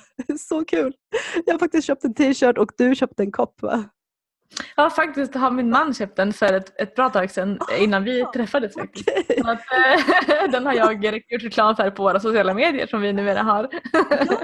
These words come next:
Speaker 1: Ja, jag såg ju det på vår Instagram-feed, hade du lagt upp det. Berätta
Speaker 2: Mm.
Speaker 1: lite om, eh, vi finns ju nu på sociala medier, ja. Mm.
Speaker 2: Ja,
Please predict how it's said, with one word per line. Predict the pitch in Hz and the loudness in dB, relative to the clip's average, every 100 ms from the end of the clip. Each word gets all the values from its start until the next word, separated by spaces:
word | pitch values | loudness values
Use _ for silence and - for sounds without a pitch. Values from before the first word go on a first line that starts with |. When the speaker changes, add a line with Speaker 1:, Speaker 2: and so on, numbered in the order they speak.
| - - - - - 208 | -6 -4 -4 -6 -4 0
Speaker 1:
Ja, | 190 | 2
jag | - | 2
såg | 392 440 | 4 4
ju | |
det | 254 | 4
på | 240 | 2
vår | 196 190 | 2 2
Instagram-feed, | - 208 - 196 208 - 214 214 214 | 0 -4 -4 -4 -4 -2 -2 -2 -6
hade | 185 185 | -8 -6
du | |
lagt | 180 - | -8 -10
upp | - - | -14 -14
det. | - - _ _ _ _ _ - | -16 -16 _ _ _ _ _ -2
Berätta | 240 262 | 0 0
Speaker 2:
Mm. | 320 | -2
Speaker 1:
lite | - - | -4 -4
om, | 175 185 | -4 -2
eh, | 185 | -2
vi | 180 233 | -2 0
finns | 262 - | 0 0
ju | 240 | -2
nu | 175 | -4
på | - | -8
sociala | 175 175 165 | -10 -6 -4
medier, | 208 202 - | -2 -2 -2
ja. | 196 190 - | -6 -8 -6
Mm. | 202 277 - _ | -4 -4 -6 _
Speaker 2:
Ja, | 311 311 | 2 2